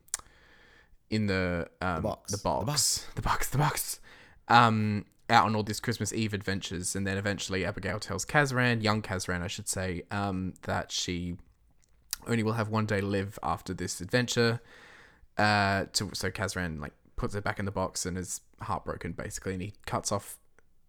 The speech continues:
Speaker 1: ties with the Doctor. And, like, he's, he's kind of brushing it off. He's just like, you know, "Nothing's the problem. Everything's fine." And the Doctor's trying to be jovial. And then eventually he just kind of,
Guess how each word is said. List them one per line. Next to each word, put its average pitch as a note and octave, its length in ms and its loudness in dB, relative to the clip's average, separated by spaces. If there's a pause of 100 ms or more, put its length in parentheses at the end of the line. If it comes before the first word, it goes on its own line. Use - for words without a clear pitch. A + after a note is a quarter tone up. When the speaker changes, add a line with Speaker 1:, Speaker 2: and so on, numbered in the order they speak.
(300)
Speaker 1:
ties G2+ 340 0
with E2+ 80 -10
the F#2 80 -8
Doctor. - 460 -2 (1300)
And, E3 140 10
like, D#3 120 10
he's, D#3+ 260 6
he's D3+ 160 4
kind G3 160 8
of E3+ 60 4
brushing C#3+ 280 6
it A#2 80 6
off. A#2 180 6
He's A2+ 160 2
just - 180 -2
like, G#2 220 2
you A2 60 0
know, G2 100 0
"Nothing's A#2 540 0
the G#2+ 160 -8 (180)
problem. G2+ 380 0
Everything's G#2+ 380 -4
fine." F2+ 560 -2
And E2+ 100 -6
the F#2 60 -8
Doctor's - 400 -4
trying G#2 180 -2
to G2+ 40 0
be G#2 120 -2
jovial. F#2 480 -2
And G2+ 80 -2
then G2+ 80 -2
eventually G#2+ 400 0
he A2 140 -2
just - 200 -4
kind A#2 160 -2
of, A2 140 -6